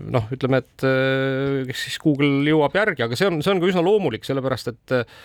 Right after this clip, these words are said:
et tegelikult, äh, noh, kui me nüüd mõtleme ka näiteks Zoom'ide, Teams'ide või mis iganes muude asjade peale, mida me täna ju päris palju kasutame, siis ega ka seal ei ole võimalik nagu ühtegi siis seda nii-öelda kõnet või konverentsi salvestada nii, et keegi ei tea,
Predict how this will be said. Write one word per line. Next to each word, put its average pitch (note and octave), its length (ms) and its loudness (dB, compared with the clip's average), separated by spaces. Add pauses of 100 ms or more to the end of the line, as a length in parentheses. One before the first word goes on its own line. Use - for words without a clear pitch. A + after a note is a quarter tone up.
(240)
et - 80 -8
tegelikult, C3+ 720 -2
äh, B2 320 2
noh, A#2 140 -2 (100)
kui C3 140 0
me C3 80 2
nüüd B2+ 180 -4
mõtleme C3 400 2
ka B2 160 4
näiteks B2 320 -2
Zoom'ide, C#3+ 560 4 (400)
Teams'ide B2+ 560 0
või B2 140 0
mis A#2 100 0
iganes C3 240 2
muude D#3 240 2
asjade A#2+ 320 -2
peale, B2 240 2
mida B2 160 0
me A#2+ 80 -2
täna C#3 300 0
ju A#2+ 80 -2 (100)
päris B2+ 240 -2
palju C#3 220 2
kasutame, B2+ 500 0
siis G#2 160 -6 (400)
ega A#2+ 160 0
ka A2+ 80 0
seal D#3+ 240 2
ei B2 80 4
ole A#2+ 80 2
võimalik C3+ 480 2
nagu A2+ 160 -2
ühtegi A#2 400 -2
siis G#2 220 -4
seda A#2+ 160 2 (580)
nii-öelda B2 460 2 (140)
kõnet D#3 360 0
või B2+ 160 -2
konverentsi B2+ 600 0 (100)
salvestada C3 480 0
nii, C#3+ 240 2
et - 80 -16
keegi A#2+ 240 0
ei G#2 80 -6
tea, D3+ 220 0